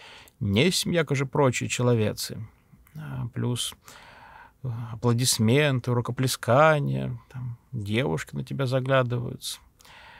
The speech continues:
Знаете, как-то мне в-, кажется это неправильным. Немножко меня это смущает. Наверное, не стоит мужчинам оголяться,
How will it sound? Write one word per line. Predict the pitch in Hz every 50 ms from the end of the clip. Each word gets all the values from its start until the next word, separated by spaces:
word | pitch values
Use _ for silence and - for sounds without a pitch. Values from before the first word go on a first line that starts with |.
| - - - - - - _ _ -
Знаете, | - 156 202 214 175 - - - -
как-то | - - 233 254 202 - - 185
мне | 175 160 151 151 170 185 185 165 139 - _ _ _ _ _ - - _ _ _ _ _ - _ _ - - -
в-, | 131 143 139 - - - 131 120 120 - _ -
кажется | - 147 143 123 - - - -
это | 123 123 - - - 107 101 87 - _ _ _ _ _ _ _ _ _ _ _ - - - - - _ _ _ _ _ -
неправильным. | 107 101 - 110 107 104 95 - - - - 143 - _ _ _ _ - -
Немножко | - 123 110 107 104 104 101 - - 117 113 113 135 143 - - 123
меня | 120 123 120
это | - 113
смущает. | - - - 113 113 - - - 95 - - - - - - _ _ _ _ - - - - - - - - - - - - - - - _ _ _ -
Наверное, | - 160 147 127 107 110 120 160 190 175 147 135 135
не | 151
стоит | 156 - - - 165 135 113 104 - - - - -
мужчинам | 123 123 120 120 - - - 117 107 104 101
оголяться, | 104 101 127 135 165 202 220 233 208 - - - 165 147